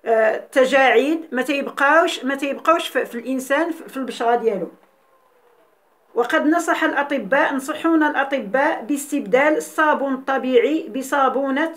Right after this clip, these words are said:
ورق الغار. كذلك يعني تن-، تن-، تنصاوبوا منه واحد الصابونة، صابونة اللي هي تنغسلوا بها، فهي لها تأثير جيد وإيجابي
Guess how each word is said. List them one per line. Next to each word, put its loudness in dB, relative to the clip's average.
ورق 0
الغار. 0
كذلك 2
يعني -4
تن-، -2
تن-، -4
تنصاوبوا 4
منه 2
واحد -2
الصابونة، -2
صابونة 0
اللي -2
هي 2
تنغسلوا -2
بها، 0
فهي 0
لها 2
تأثير -2
جيد -2
وإيجابي 0